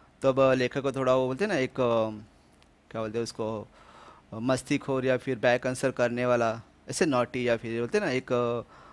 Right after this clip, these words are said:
अनडिसिप्लिन लड़का लगा था. लेकिन आज जब उसने नोटबुक लाया है साथ में, मतलब पूरी तैयारी के साथ वो आया है, ये देखने के बाद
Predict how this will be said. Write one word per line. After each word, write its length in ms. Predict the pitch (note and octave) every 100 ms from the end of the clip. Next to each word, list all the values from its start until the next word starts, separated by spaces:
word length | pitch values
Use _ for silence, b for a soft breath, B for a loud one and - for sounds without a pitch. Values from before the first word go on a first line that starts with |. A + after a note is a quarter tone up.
| B B
अनडिसिप्लिन 560 | C3+ D#3 D3 C#3+ C#3 C#3+
लड़का 260 | B2+ A#2 A#2+
लगा 200 | A2 G2+
था. 160 | G2
लेकिन 220 | A2 A#2+
आज 260 | G#2+ A#2+ B2
जब 140 | C#3
उसने 220 | C3 - C3+
नोटबुक 500 | A#2 A#2 B2 F#3+ D3+
लाया 180 | C3+
है 80 | C3
साथ 220 | A#2+ A2+ -
में, 160 | G#2+ F2+
मतलब 220 | A2 A2 B2
पूरी 220 | B2+ C3
तैयारी 380 | A#2 A2+ B2+ C#3+
के 140 | D#3
साथ 180 | C#3+ A#2+ C3
वो 60 |
आया 340 | - A2 B2 C3+
है, 220 | A2+ A2+
ये 80 | A#2
देखने 360 | A2 G#2 C3
के 100 | C#3
बाद 220 | B2 G#2+